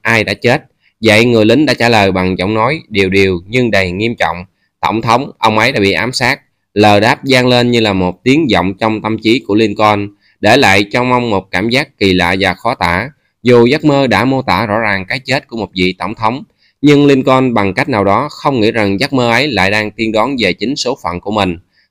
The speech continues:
Thay vào đó, ông cho rằng đó chỉ là cái chết của một ai đó khác hoàn toàn, không liên quan đến ông.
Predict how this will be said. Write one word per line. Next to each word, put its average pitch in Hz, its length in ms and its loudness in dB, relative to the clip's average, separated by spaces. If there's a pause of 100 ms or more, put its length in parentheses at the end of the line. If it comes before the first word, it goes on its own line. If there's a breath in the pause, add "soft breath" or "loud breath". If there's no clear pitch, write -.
Thay 131 240 0
vào 101 120 0
đó, 95 300 0
ông 117 180 -4
cho 120 120 -4
rằng 92 320 -4
đó 113 140 -2
chỉ 107 160 -4
là 95 180 0
cái 117 180 -4
chết 135 300 -4
của 107 100 -10
một 95 220 -4
ai 101 160 -2
đó 107 280 -2 (300)
khác 131 300 -2
hoàn 92 220 0
toàn, 92 300 0 (400 soft breath)
không 139 220 0
liên 131 200 2
quan 123 220 2
đến 123 160 0
ông. 113 300 -2